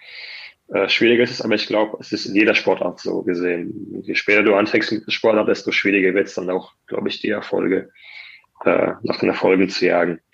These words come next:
Aber wie gesagt, man kann auch mit siebenunddreißig, achtunddreißig springen. Ähm, es ist noch viel Kopfsache und natürlich halt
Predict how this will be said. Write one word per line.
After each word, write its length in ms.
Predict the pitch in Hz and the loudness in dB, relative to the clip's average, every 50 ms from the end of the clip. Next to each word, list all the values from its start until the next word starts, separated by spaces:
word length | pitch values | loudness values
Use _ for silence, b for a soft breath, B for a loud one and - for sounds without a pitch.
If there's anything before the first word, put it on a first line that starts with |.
| B B B B B B B B B B B | B B B B B B B B B B B
Aber 280 | - 110 110 117 120 123 | -2 2 4 4 6 6
wie 60 | 127 | 6
gesagt, 340 | 123 113 120 123 123 - - | 6 6 4 4 2 0 0
man 160 | 117 110 107 | 0 0 0
kann 220 | - 117 113 110 113 | 2 2 4 4 4
auch 160 | 113 107 113 | 2 2 2
mit 220 | 110 107 - - | 0 -2 -2 -4
siebenunddreißig, 600 | - 123 113 107 107 98 - 101 104 101 - 117 110 | -4 -2 0 0 0 2 2 2 2 0 0 -4 -6
achtunddreißig 580 | - - - 113 98 104 104 104 101 - - | -8 -6 -6 -4 0 2 2 2 2 0 -4
springen. 600 | - - - 104 101 98 98 95 95 95 - _ - | -4 -2 0 0 0 2 0 -2 -4 -6 -8 _ -2
Ähm, 600 | 95 92 90 92 90 90 90 90 90 92 92 _ _ _ _ _ _ - | 0 0 0 0 -2 -4 -4 -6 -10 -10 -12 _ _ _ _ _ _ -4
es 200 | 117 110 - - | -4 -4 -2 -2
ist 120 | 110 - | -2 -2
noch 140 | 123 113 - | -2 -2 0
viel 180 | - 135 120 | 2 0 0
Kopfsache 560 | - - 127 120 - - - 110 107 110 110 107 | 2 2 0 0 0 2 0 2 2 2 0 0
und 120 | 107 101 | 0 0
natürlich 420 | 98 - - 110 104 98 - - | -2 -2 0 0 0 0 -2 -4
halt 200 | 101 95 92 - | -6 -8 -10 -12